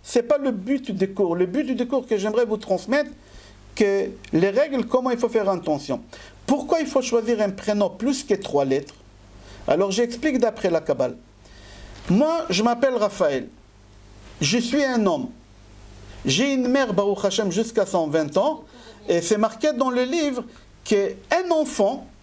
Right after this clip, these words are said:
que ce soit moi, toi, elle, même les femmes, tous les brachot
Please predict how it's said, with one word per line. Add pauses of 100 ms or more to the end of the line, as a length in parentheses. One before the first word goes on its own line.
(120)
que
ce (100)
soit
moi, (100)
toi, (200)
elle, (240)
même
les
femmes, (400)
tous
les
brachot